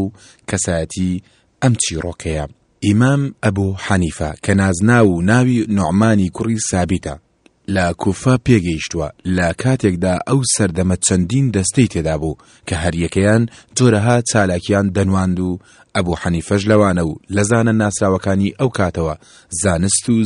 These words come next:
زانیاری وەردەگرت و ئاسۆی بیری فراوان و بیرکردنەوەی لۆژیکی قوڵتر کرد. ئەمەش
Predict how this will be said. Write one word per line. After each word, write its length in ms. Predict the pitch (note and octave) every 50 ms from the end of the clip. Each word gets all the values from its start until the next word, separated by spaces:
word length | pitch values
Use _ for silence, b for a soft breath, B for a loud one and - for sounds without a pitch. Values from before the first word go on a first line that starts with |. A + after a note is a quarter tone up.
| G2 F#2
زانیاری 580 | G2+ G#2 F#2+ F2+ E2+ F2 F2+ E2+ E2 F2 G#2 F#2+
وەردەگرت 440 | F2+ F2 D2+ E2+ E2 D2+ E2 D#2+ - F2
و 180 | E2+ D2+ D2 - b b b b b b b -
ئاسۆی 520 | - F#2+ F2 E2+ - - - A#2+ B2+ A#2+ A2 G2
بیری 340 | G#2 G#2 G2+ F#2+ F#2+ F#2+ F2+
فراوان 540 | - - - F#2+ F2 E2+ F#2+ G2 G2 F#2+ F2+
و 140 | F2 D#2+ - B B B B B B F#2
بیرکردنەوەی 640 | F#2+ F#2+ F2+ - - F2+ F2 F2 F2+ F#2 G2+ A2+ A2 G2+
لۆژیکی 580 | F#2+ F2+ D#2+ F2 F2 D#2+ - - F#2+ F#2+ F#2+ -
قوڵتر 380 | - F#2+ F2 D#2+ - - F2+ D#2 -
کرد. 180 | - D#2 D2 - _ _ _ _ _ _ _ _ _ b b b b b b b b b b b b b b b b b b b b b b b b -
ئەمەش 320 | G2+ A2 C3 D3+ D#3 C3+